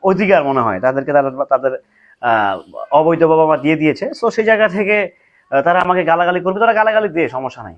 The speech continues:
but আমি সারাটা জীবন বলে যাব, অপু বিশ্বাসের আশেপাশে গালি দেবো কমো, থাক, ভালোভাবে বলি, অপু বিশ্বাসের আশে-, আশেপাশে কোনো,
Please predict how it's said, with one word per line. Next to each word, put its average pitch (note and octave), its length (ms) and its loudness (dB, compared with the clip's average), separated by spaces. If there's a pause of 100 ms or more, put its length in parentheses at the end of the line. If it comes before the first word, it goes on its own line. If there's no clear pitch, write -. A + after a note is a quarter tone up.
but D3 120 -6
আমি D#3 220 -2
সারাটা E3+ 300 0
জীবন F#3 300 -8
বলে F#3+ 180 -6
যাব, G3+ 300 -4 (500)
অপু F3 160 -4
বিশ্বাসের G3 540 -10
আশেপাশে F#3+ 640 -8 (1300)
গালি C#3 180 0
দেবো F3 400 2
কমো, E3 400 -2
থাক, G#2 220 -4 (260)
ভালোভাবে A#2 320 -2
বলি, F#2 120 -12 (360)
অপু G3 140 -6
বিশ্বাসের G#3+ 320 -2
আশে-, G3 240 2
আশেপাশে G3 440 -4
কোনো, G3 340 -4